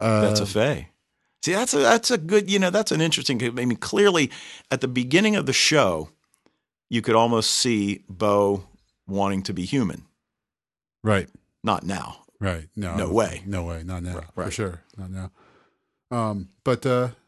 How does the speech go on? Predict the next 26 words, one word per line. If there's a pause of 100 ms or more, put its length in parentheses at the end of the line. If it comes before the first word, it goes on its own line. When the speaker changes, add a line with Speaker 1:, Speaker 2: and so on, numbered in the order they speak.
(200)
Speaker 2:
yeah,
there
could
be,
there
could
be
people
out
there. (480)
Speaker 1:
So, (720)
well,
that's
all
I
got
on
Lost
Girl
at
this
point.
It's
gonna
be
a,